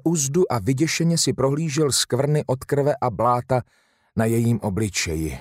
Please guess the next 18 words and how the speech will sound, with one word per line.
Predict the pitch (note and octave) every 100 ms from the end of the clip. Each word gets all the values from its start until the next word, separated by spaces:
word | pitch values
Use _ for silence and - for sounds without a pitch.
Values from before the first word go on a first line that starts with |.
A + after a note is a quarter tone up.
| -
šatech | - - B2 - E2+ - - -
a | -
vlasech. | G2 F#2 - B2+ - - _ _ -
„Neublížili | C#3 - E3 G3 F3+ B2 G#2
vám?“ | G#2 C#2+ - - - - _ _ _ -
„Moi? | C3+ D3 F#3 F#3+ -
No. | G#3+ E3 D2+ - _ _ -
Ne, | G3
myslím, | D#3+ - F3+
že | F#3+ E3+
ne, | E3+ F2+ G#2+ - -
ale | C#3 D3
přepadli | G#3+ F#3 B2 D#2+
nás. | - - - - _ _ _ _ D3
Japončíci | F#3+ G3+ F#3 - D3+ - C#3
na | B2
nás | A2+ A#2+
zaútočili.“ | A2+ D3 G2 F#2 - F2 -